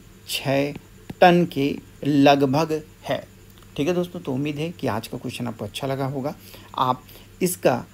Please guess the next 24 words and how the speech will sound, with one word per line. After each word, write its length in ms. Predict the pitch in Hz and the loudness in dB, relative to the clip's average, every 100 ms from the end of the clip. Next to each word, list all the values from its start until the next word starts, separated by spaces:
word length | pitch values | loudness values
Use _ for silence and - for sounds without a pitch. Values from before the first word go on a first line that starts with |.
| - - - - | -20 -20 -20 -16
अ, 180 | - 131 | -6 -2
notes 400 | 131 156 170 - | 0 0 0 -4
ज़रूर 260 | 127 143 165 | 0 2 4
बना 200 | 160 147 | 2 2
लें, 160 | 135 131 - - 190 | 0 -4 -12 -8 -4
इसीलिए 720 | 170 - 240 220 156 156 120 - - - 175 | -4 4 4 4 4 2 2 -2 -18 -6 -4
इसके 240 | 170 - | -2 4
ऊपर 240 | 190 175 175 | 4 6 4
मैंने 280 | 156 170 - - - - | 4 0 -4 -16 -20 -12
छोटा 340 | 190 190 202 | -10 -2 -2
सा 140 | 196 | 0
ये 220 | 180 123 127 | -2 0 0
भी 120 | 165 | 2
बना 240 | 139 127 | 2 2
दिया 180 | 120 123 | 0 -4
है 60 | 139 | -2
ताकि 240 | 139 135 | -4 0
आपका 280 | 135 123 139 | -2 -2 -6
इस 180 | 135 - - 135 | -6 -8 -14 -14
screenshot 640 | - 160 180 175 156 165 | -6 0 0 2 0 0
लें 160 | 175 - - - - - | -6 -6 -16 -20 -12 2
और 240 | 147 - - | 2 2 -4
इसको 300 | 165 - 202 | -10 0 2
अपने 400 | - 139 147 151 | 2 0 -2 -4